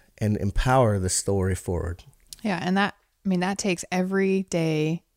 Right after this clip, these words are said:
Speaker 2: perseverance, everyday
Speaker 1: Yeah.
Speaker 2: action,
Speaker 1: Yep.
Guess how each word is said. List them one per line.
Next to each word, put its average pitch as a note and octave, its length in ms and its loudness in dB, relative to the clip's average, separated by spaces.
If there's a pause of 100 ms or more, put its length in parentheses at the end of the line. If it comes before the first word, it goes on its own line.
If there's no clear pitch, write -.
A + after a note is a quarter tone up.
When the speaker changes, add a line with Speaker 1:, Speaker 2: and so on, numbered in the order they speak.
(140)
Speaker 2:
perseverance, D3+ 680 -4
everyday F3+ 520 2
Speaker 1:
Yeah. F3+ 100 4
Speaker 2:
action, D3+ 460 -2 (180)
Speaker 1:
Yep. C3 240 0